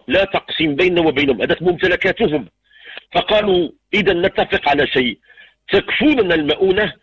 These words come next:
ونشرككم في الثمرة". فقالوا: "سمعنا وأطعنا". فداروا اليد في اليد، ولاو كلهم كيحرثوا حرث واحد وكيزرعوا زرع واحد، والغلة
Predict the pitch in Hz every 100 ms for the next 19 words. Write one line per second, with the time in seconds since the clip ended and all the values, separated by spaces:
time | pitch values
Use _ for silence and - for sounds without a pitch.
0 | _ _ - 127 165 185 - 233 185 -
1 | 190 190 - _ - 175 175 - 156 110
2 | 117 - _ _ _ _ _ - 202 208
3 | 226 175 - 165 170 147 131 - - 101
4 | 95 - _ - - - - 165 190 185
5 | 214 180 - 156 151 175 113 - - -
6 | 131 165 170 190 233 226 196 165 196 -
7 | 170 - 160 180 180 _ _ - - 208
8 | 151 151 143 180 131 _ - - - -
9 | - - - 196 147 180 160 156 - 127
10 | 190 160 151 - 185 - _ _ _ -
11 | 156 175 - 131 135 165